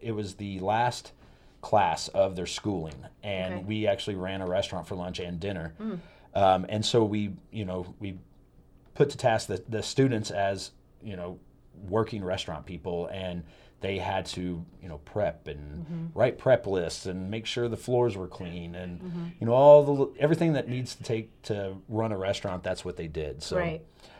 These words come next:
Speaker 1: um, I, I loved it. At first, it was, it was a big change for me
Speaker 2: Mm-hmm.
Speaker 1: because,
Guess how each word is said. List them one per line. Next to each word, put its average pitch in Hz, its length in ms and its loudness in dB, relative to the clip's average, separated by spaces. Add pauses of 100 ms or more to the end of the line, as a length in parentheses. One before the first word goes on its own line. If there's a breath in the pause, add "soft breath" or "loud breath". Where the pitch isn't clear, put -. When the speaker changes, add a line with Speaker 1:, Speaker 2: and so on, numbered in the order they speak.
(160 loud breath)
Speaker 1:
um, 85 400 2 (100)
I, 135 180 10
I 135 160 8
loved 95 340 4
it. - 280 -10
At 123 180 4
first, 131 300 4
it 131 80 6
was, 131 100 2
it 123 120 2
was 117 120 2
a 104 60 2
big 107 260 -4
change 107 360 -4
for 139 180 2
me 147 140 0
Speaker 2:
Mm-hmm. 120 140 -4
Speaker 1:
because, 104 380 2